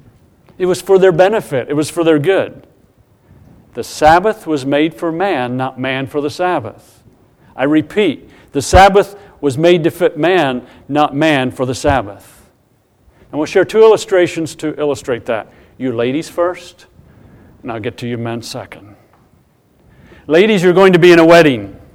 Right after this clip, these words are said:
You desire a beautiful dress. You can take one of two approaches. The first one is, "Well, I think I weigh just a little bit too much.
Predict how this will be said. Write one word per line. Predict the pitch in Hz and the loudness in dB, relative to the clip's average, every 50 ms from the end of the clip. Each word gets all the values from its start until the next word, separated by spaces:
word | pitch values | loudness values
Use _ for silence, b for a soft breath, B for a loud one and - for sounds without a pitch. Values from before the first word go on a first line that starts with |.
| _ _ _ _ _ _ _ _ _ B B B B B | _ _ _ _ _ _ _ _ _ B B B B B
You | 190 190 | -2 0
desire | 180 196 180 175 208 196 196 190 | 2 4 6 6 8 8 8 6
a | |
beautiful | 170 175 202 202 202 196 196 196 175 | 6 4 4 4 4 4 4 2 2
dress. | 156 170 180 170 139 113 - - - - - - - - - - _ _ _ _ _ _ _ _ _ _ _ _ _ b b b b b b b b b b _ _ _ _ _ _ _ _ _ _ _ _ _ | 4 6 6 6 4 4 0 -6 -12 -12 -14 -14 -16 -18 -20 -20 _ _ _ _ _ _ _ _ _ _ _ _ _ b b b b b b b b b b _ _ _ _ _ _ _ _ _ _ _ _ _
You | - 165 | -4 -2
can | 143 170 160 | 0 0 2
take | - 190 196 - | 4 4 4 6
one | 214 214 208 | 4 4 4
of | 202 - | 4 2
two | - 208 | 0 -2
approaches. | 202 - - 190 180 165 - - 123 104 101 92 - - | 0 2 4 4 4 4 2 -2 -10 -12 -12 -14 -14 -8
The | - 156 | -6 -2
first | - 208 214 202 - - | 2 4 2 2 2 2
one | 180 170 160 | 0 2 2
is, | 160 156 135 | 2 0 0
"Well, | 165 190 202 208 - | 0 0 0 0 0
I | - 156 156 | -2 -4 -4
think | - - - - | -4 -4 -2 0
I | 180 170 | 0 2
weigh | 170 175 165 156 | 4 4 2 2
just | 139 175 - - - | 0 -2 -6 -4 -4
a | 151 | -2
little | 139 - - 427 440 | 0 0 2 2 4
bit | - - 415 - | 4 4 4 2
too | - - | 0 0
much. | 370 160 151 147 147 - - - - - - | 0 2 2 2 0 -2 -6 -12 -18 -18 -18